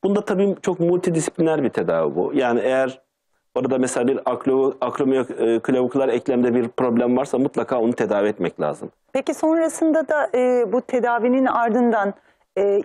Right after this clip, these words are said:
Speaker 2: yine zannediyorum hastaya, danışana, e, oldukça fazla görevler düşüyor değil mi? Nelere dikkat etmesi
Speaker 1: Şöyle,
Speaker 2: lazım?
Speaker 1: e, tabii burada eğitim,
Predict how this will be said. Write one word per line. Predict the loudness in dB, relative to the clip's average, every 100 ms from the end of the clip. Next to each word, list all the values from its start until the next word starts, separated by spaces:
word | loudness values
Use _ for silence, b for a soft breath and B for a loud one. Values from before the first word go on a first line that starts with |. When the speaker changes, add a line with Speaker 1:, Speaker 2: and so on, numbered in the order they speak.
| -2
Speaker 2:
yine | 0 2 2 -2 -2
zannediyorum | -2 2 2 2 2 2 0
hastaya, | 0 -4 -2 -2 0
danışana, | 2 0 0 0 0 0 -2
e, |
oldukça | -2 0 0 -2 -2 -4
fazla | -2 -2 0
görevler | 0 2 2 0 0
düşüyor | -2 -2 -2 0
değil | 0
mi? | 2
Nelere | 2 0
dikkat | 0
etmesi | -2 0 0
Speaker 1:
Şöyle, | 2 2 2 2
Speaker 2:
lazım? | 0 0 2
Speaker 1:
e, | 2 2 2 0 0
tabii | -2 0 2
burada | 2 0 0 -2 -4 -14 _ _ -2
eğitim, | 0 0 0 -2